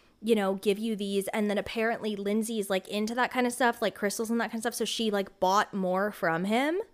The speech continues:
And apparently the whole thing was legit <laughs> because X seventeen had to pay this man ten thousand dollars.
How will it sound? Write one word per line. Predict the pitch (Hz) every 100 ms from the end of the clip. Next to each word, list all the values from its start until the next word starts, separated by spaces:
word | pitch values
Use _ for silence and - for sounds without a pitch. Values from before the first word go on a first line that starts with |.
| _
And | 254 254 262 277 -
apparently | - - 302 349 359
the | 359
whole | 320 339
thing | 339 339 320
was | 330 294 -
legit | 320 - 359 269 - - - -
<laughs> | - 415 403
because | 302 339 302 -
X | 240 285
seventeen | 320 302 302 311
had | 294 247
to | 247
pay | 240
this | 254 269
man | 233 214
ten | 214 220 226
thousand | 214 226 220
dollars. | 214 294 214 -